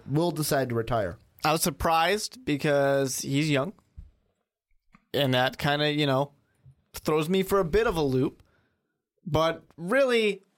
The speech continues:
Speaker 2: bef-, before I let this man talk over here,
Speaker 1: Mm-hmm.
Speaker 2: before I let Sean interject,
Speaker 1: <laughs>
Speaker 2: uh, my honest first reaction was,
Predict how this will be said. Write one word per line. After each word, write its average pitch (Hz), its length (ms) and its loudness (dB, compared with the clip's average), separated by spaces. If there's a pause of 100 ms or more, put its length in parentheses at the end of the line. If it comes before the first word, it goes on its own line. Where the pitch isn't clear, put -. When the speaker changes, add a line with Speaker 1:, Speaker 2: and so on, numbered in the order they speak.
(220)
Speaker 2:
bef-, 190 220 -2
before 202 360 0
I 202 60 4
let 190 160 2
this 170 180 -2
man 165 220 -2
talk 156 320 0
over 120 200 0
here, 113 220 0
Speaker 1:
Mm-hmm. 139 260 2 (120)
Speaker 2:
before 208 200 0
I 190 60 4
let 170 180 2
Sean 165 380 0
interject, 147 600 -2 (180)
Speaker 1:
<laughs> - 180 -2
Speaker 2:
uh, 151 400 2 (380)
my 185 160 2
honest 247 340 0
first 226 260 -2
reaction 202 460 2
was, 160 300 -2